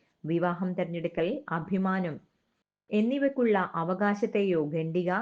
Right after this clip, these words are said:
ഇരുപത്തിയഞ്ചിലെ മതസ്വാതന്ത്ര്യത്തിനും മനസ്സാക്ഷി അനുസരിച്ചും ജീവിക്കാനുള്ള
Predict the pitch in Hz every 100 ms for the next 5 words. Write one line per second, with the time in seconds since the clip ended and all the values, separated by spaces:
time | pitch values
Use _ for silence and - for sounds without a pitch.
0 | - _ _ 190 196 240 247 208 190 214
1 | 220 214 196 196 233 226 185 185 196 202
2 | 196 190 185 180 185 214 202 202 - 190
3 | 180 180 185 185 185 175 175 196 208 226
4 | 214 208 175 139